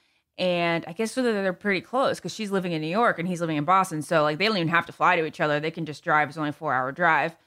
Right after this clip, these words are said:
They've been keeping their relationship under wraps since they're trying to make the long-distance thing work. It's still new, but they're super into each other and they're getting to know each other and they're having fun going on dates. They also have a ton of mutual friends in the Bachelor crowd.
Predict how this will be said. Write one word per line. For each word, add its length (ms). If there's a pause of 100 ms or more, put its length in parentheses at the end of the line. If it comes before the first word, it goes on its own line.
(400)
They've 240
been 120
keeping 420
their 100
relationship 560
under 220
wraps 600
since 260
they're 240
trying 560
to 120
make 260
the 80
long-distance 640
thing 220
work. 320
It's 160
still 260
new, 380
but 180
they're 160
super 360
into 400
each 160
other 200
and 80
they're 80
getting 220
to 60
know 180
each 160
other 360 (300)
and 80
they're 100
having 300
fun 380
going 300
on 160
dates. 480 (320)
They 120
also 240
have 160
a 40
ton 240
of 80
mutual 420
friends 580
in 100
the 40
Bachelor 460
crowd. 600